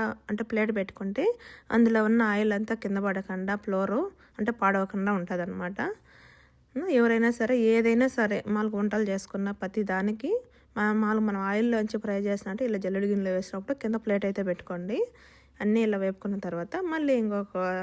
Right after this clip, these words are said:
మ-, మళ్ళీ కొదమ కోళ్ళు కూడా వేయించుకోవాలి. కానీ ఫ్రెండ్స్, కువైట్లో ఎక్కువ మండి బిర్యానీ, చికెన్ మసాలా తినడం వల్ల కొందరు బీపీ, షుగర్, బరువు, తలనొప్పి ఇలాంటి హెల్త్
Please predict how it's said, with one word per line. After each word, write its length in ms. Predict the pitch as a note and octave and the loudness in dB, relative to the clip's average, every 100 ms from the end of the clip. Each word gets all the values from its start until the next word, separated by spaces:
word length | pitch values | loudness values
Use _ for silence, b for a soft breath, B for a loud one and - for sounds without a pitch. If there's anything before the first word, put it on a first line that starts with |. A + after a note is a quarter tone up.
| - b b b b b b - B3 | -6 b b b b b b -6 -4
మ-, 100 | D4+ B3 | 0 2
మళ్ళీ 140 | B3+ C4 | 2 2
కొదమ 200 | A3 A3+ A3 | 2 0 0
కోళ్ళు 180 | G#3 G#3 | 0 0
కూడా 120 | G#3+ C#4+ | -2 0
వేయించుకోవాలి. 680 | A3 F#3+ - F#3 F3 F3+ G3+ G4+ | 0 -2 -6 -8 -8 -6 0 6
కానీ 220 | A#3+ A#3+ B3 | 6 6 4
ఫ్రెండ్స్, 320 | - B3 D4+ - | 2 2 2 0
కువైట్లో 440 | B3 A#3+ C4+ C4+ D4 B3 | 2 6 4 6 6 6
ఎక్కువ 340 | A#3+ - C#4+ D4 | 2 0 4 6
మండి 200 | A#3 A3 A#3 | 6 4 4
బిర్యానీ, 420 | A3+ A3 G#3 G#3 A3 A3 | 4 4 2 2 0 0
చికెన్ 260 | G#3+ A#3 G#3+ | -2 0 2
మసాలా 360 | G3+ G#3 G3+ G3+ | 0 0 0 -2
తినడం 280 | F3+ F#3 G3 F#3+ | -2 -2 0 0
వల్ల 160 | F3+ F#3+ F#3+ | -2 -4 -4
కొందరు 340 | F3+ F3 G#3 G4 B B B - G#3+ | -6 -2 -2 -2 B B B 0 4
బీపీ, 340 | A3+ A3 G3+ G3+ - | 4 4 0 0 0
షుగర్, 380 | G#3 G3+ G3+ G3+ | -2 0 0 2
బరువు, 320 | G3+ G3+ G3+ G3+ | 0 0 0 -2
తలనొప్పి 600 | G3+ F#3+ G#3 G3 - G3 A#3+ B3 B B B A3 | -2 -2 -2 -2 -2 0 0 -2 B B B 2
ఇలాంటి 320 | A3+ A3+ A#3 G#3+ | 4 4 2 2
హెల్త్ 220 | A3+ | 0